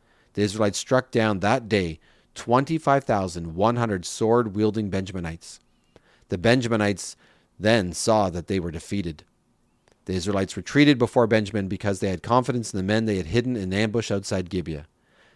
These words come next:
The men hiding in ambush made a da-, mad dash to Gibeah. They attacked and put the sword,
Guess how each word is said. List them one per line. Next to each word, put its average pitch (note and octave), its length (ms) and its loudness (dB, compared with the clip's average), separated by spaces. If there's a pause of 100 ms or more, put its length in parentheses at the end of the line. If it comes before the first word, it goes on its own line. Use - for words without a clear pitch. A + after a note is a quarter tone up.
The G2 80 -4
men G#2+ 160 2
hiding C#3 380 8
in C3 100 2
ambush C3 360 0
made G#2+ 180 2
a F#2+ 40 -2
da-, A2+ 320 2
mad B2 300 4
dash A2 280 2
to - 80 -10
Gibeah. F#2 400 -4 (220)
They A#2 120 4
attacked C#3 380 2
and A2+ 120 -4
put - 180 -4
the G#2 100 0
sword, C3+ 640 0